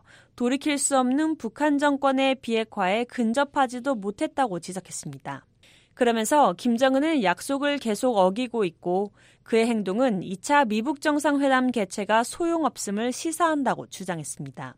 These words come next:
가든 의원은 북한이 비핵화를 향한 구체적인 조치를 취할 때까지 제재 조치를 더욱 강화해야 한다고 주장했습니다.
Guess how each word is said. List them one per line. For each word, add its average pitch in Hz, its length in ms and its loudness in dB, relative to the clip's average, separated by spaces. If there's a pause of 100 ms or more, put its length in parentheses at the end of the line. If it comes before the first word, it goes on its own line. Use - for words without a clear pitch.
(520)
가든 262 300 6
의원은 262 460 6
북한이 277 460 0
비핵화를 320 600 2
향한 311 360 4
구체적인 294 580 0
조치를 262 480 0
취할 247 320 0
때까지 208 640 -2 (380)
제재 220 300 2
조치를 233 520 2
더욱 202 420 2
강화해야 269 600 2
한다고 214 380 -2
주장했습니다. 156 880 -10